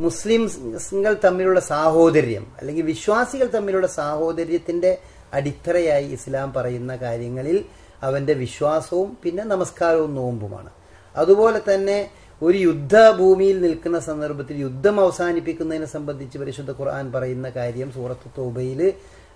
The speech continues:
അവര് വിശ്വാസത്തിലേക്ക് വരുന്നതും അതോടൊപ്പം നമസ്കരിക്കുക മാത്രം ചെയ്താൽ പോരാ, നമസ്കാരവും സക്കാത്ത് നൽകാൻ കടപ്പെട്ടവൻ സക്കാത്ത് നൽകുകയും ചെയ്യണം.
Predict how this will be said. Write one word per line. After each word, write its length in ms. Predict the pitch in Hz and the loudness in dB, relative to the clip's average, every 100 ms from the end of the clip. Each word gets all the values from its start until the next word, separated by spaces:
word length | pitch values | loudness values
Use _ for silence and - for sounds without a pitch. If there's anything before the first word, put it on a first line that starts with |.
| - | -4
അവര് 440 | 127 135 156 185 - - - | 0 2 2 0 -4 -20 -12
വിശ്വാസത്തിലേക്ക് 960 | 139 - 175 185 190 - 202 202 196 | -10 2 4 4 0 -2 4 4 4
വരുന്നതും 560 | 190 165 165 170 185 196 | 0 0 0 0 0 0
അതോടൊപ്പം 720 | 156 170 196 196 202 233 202 | 2 4 4 2 -4 -6 -4
നമസ്കരിക്കുക 640 | 156 156 - - 202 196 | -2 -2 0 2 2 6
മാത്രം 400 | 262 226 214 190 | 6 6 2 -2
ചെയ്താൽ 240 | 160 143 131 | -2 -2 -2
പോരാ, 220 | 123 120 | -2 -4
നമസ്കാരവും 680 | 127 127 - 147 151 175 185 | -6 -10 -6 -2 0 0 -2
സക്കാത്ത് 500 | 127 147 156 175 190 | -6 -4 -4 -2 -2
നൽകാൻ 360 | 175 165 180 175 | -2 0 -2 -2
കടപ്പെട്ടവൻ 580 | 143 139 - 156 175 196 220 - - - | -6 -6 -8 -6 -2 -2 -4 -16 -20 -6
സക്കാത്ത് 440 | 175 - 175 170 | -6 -2 -4 -2
നൽകുകയും 560 | 156 143 143 165 196 247 | -4 -4 -4 -2 0 -2
ചെയ്യണം. 360 | 170 123 101 | -6 -8 -8